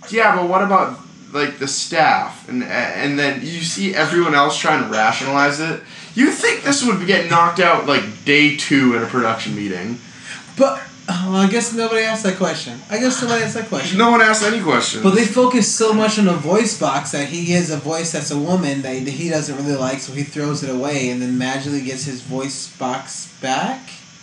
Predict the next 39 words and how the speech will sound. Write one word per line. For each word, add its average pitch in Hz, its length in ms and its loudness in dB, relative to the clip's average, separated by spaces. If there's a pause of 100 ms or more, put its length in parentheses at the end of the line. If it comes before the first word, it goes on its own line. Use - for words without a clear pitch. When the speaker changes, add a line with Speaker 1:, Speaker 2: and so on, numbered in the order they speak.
(160)
Speaker 2:
That 196 260 4
voice 262 300 4
box 156 320 0
really 151 360 -2
upsets 139 440 -6
me 185 280 0 (280)
because 156 500 0
that, - 360 2 (260)
I 180 140 6
think, 240 360 4 (100)
honestly, 202 540 2
was 147 280 0
the 139 280 0
only 175 360 4
thing 180 260 2
that 127 180 -2
tied 135 460 0
all 139 180 4
these 139 160 0
movies 131 320 0
together, 117 400 -4 (480)
was 147 140 2
the 147 80 2
fact 151 340 0
that 139 280 0 (500)
he 170 420 2 (320)
damaged 185 480 4
his 160 160 0
voice 156 340 0
box. - 360 -2
That 143 100 0
was 147 160 0
from 151 100 -4
the 143 80 -2
first 165 380 -2
movie. 123 400 -4
He 139 140 -6
had 127 120 -6
to 120 140 -6